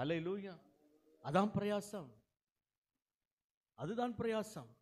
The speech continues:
அந்த கஷ்டத்துக்குள்ளேயும் தேவனுடைய அன்பினாலே, ஹல்லேலூயா, என்ன பண்ண வேண்டுமா?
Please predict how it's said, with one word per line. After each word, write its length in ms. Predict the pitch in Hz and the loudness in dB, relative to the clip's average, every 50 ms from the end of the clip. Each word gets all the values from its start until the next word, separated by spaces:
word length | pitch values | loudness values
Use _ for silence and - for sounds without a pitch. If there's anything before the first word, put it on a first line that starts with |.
| _ _ _ _ _ _ _ _ _ _ _ _ _ _ _ _ _ _ _ _ _ _ _ _ _ _ _ _ _ _ _ _ _ _ _ _ | _ _ _ _ _ _ _ _ _ _ _ _ _ _ _ _ _ _ _ _ _ _ _ _ _ _ _ _ _ _ _ _ _ _ _ _
அந்த 220 | - 165 175 180 175 - - | -4 -2 -2 -2 -4 -6 -4
கஷ்டத்துக்குள்ளேயும் 1300 | 294 - - - - - - - 311 285 - 302 - - 285 269 269 226 185 160 165 220 208 - - _ _ _ _ _ 123 117 | 0 0 0 0 -2 -8 -4 -4 -4 -2 -2 -6 -6 -4 -2 -2 0 -2 -2 -4 -6 -8 -10 -14 -16 _ _ _ _ _ -2 4
தேவனுடைய 540 | 190 226 262 285 302 285 269 240 240 226 | 8 10 10 10 8 4 2 0 2 2
அன்பினாலே, 1040 | 190 156 143 165 214 254 277 294 294 294 277 254 220 202 202 190 175 151 143 165 185 | 2 4 4 2 2 2 0 0 0 0 2 2 2 2 2 2 2 0 0 -2 -4
ஹல்லேலூயா, 880 | 165 131 139 165 185 202 202 196 196 214 233 226 220 214 185 165 147 135 | -4 -2 0 2 4 4 4 6 4 4 4 4 4 4 4 2 2 0
என்ன 200 | 151 190 247 254 | 0 2 2 2
பண்ண 180 | 233 233 214 | 2 2 0
வேண்டுமா? 480 | 196 190 185 175 175 160 151 135 120 - | 2 0 -2 -2 -2 -2 -2 -4 -4 -6